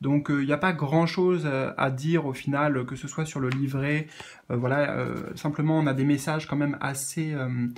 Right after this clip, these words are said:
euh, assez longs, vous voyez, qui sont assez, euh, assez profonds aussi. Donc, euh, j'aime beaucoup, d'une manière générale, ce que fait Alana Fairchild. Euh, messages, euh, voilà, très, euh,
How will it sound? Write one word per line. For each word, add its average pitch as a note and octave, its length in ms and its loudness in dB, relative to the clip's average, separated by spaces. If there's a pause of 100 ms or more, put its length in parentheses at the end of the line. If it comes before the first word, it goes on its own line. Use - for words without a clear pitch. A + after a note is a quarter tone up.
(460)
euh, A#2 360 -4 (100)
assez D3 320 0
longs, D3+ 240 4
vous B3+ 80 -6
voyez, C#3+ 220 -2
qui E3 160 -8
sont C3 200 -2
assez, D#3+ 380 -2
euh, C3 180 -2
assez D3+ 240 -4
profonds F3 560 -2
aussi. D#3+ 320 -2
Donc, B2+ 240 -2
euh, B2+ 120 -4
j'aime C#3+ 180 0
beaucoup, D#3+ 340 -2
d'une C#3+ 160 -4
manière D#3 200 0
générale, C3+ 340 -4
ce - 60 -20
que B2+ 100 -10
fait C3+ 220 -8 (320)
Alana C#3+ 260 2
Fairchild. C3+ 600 -6 (360)
Euh, B2+ 220 0
messages, C#3 600 0
euh, B2 260 -2
voilà, A#2+ 220 -4
très, D#3 400 -4
euh, B2+ 300 -2